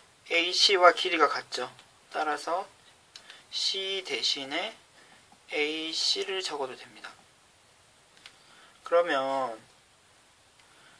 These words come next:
지금, 지금 이 내용과 이 내용을 한번 비교를 해보면 같은 내용인 것을 알 수 있죠. 따라서 증명이 끝이 났습니다.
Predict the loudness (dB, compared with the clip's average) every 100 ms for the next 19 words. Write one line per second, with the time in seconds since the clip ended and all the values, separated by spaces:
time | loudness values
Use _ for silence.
0 | -20 -14 -10 -8 -6 -6 -6 -10 -20 -20
1 | _ _ -20 -20 -20 -20 -20 -20 -20 -20
2 | _ -20 -14 -12 -12 -16 -8 -4 -2 -2
3 | -2 0 2 2 0 2 4 4 0 -18
4 | -16 -10 -4 -4 -4 -8 -10 -10 -8 -2
5 | 0 0 -6 -6 -4 -6 -8 -18 -20 -20
6 | -20 -20 -20 -18 -8 -8 -6 -6 -4 -2
7 | -4 -4 -4 -2 -4 -4 -10 -12 -10 -12
8 | -12 -20 -20 -6 -2 -2 0 -2 -2 -6
9 | -4 -4 -4 -6 -8 -6 -4 -4 -4 -8
10 | -10 -14 -18